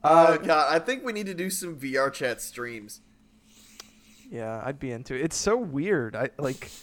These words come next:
Speaker 2: I was playing it, I was like, "I guess there is nothing," like, I don't know what I expected. I kinda knew what it was going into it, but even
Speaker 1: Yeah.
Speaker 2: then I was like,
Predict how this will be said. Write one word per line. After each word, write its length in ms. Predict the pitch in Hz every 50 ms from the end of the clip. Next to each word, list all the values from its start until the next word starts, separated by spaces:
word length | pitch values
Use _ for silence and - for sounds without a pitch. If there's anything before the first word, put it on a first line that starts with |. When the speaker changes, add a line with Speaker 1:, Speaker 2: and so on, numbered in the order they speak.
| - - - -
Speaker 2:
I 80 | 170 190
was 140 | 226 202
playing 300 | - - 175 180 190 226
it, 80 | 247 247
I 60 | 190 170
was 120 | 170 -
like, 120 | 160 -
"I 80 | - 156
guess 260 | 160 156 175 226 - -
there 180 | - 175 139
is 220 | 135 147 160 165 147
nothing," 680 | 143 139 135 143 - - 151 147 139 139 139 135 - - _ _ _ _
like, 120 | - - -
I 80 | 185
don't 100 | 240 294
know 80 | 262 220
what 140 | 190 185 165
I 60 | 143
expected. 600 | 135 123 - - - - 127 135 - - 180 165
I 60 | - 135
kinda 280 | - - 254 240 185 151
knew 220 | 143 143 147 147
what 180 | 147 165 151 131
it 80 | 131
was 340 | 131 131 127 131 156 143 139
going 240 | 135 139 131 127 123
into 300 | 123 139 - - 185 180
it, 80 | -
but 120 | - - 139
even 140 | 156 160 156
Speaker 1:
Yeah. 140 | 139 127 120
Speaker 2:
then 120 | 113 113
I 60 | 110
was 180 | 110 107 110 117
like, 120 | 113 110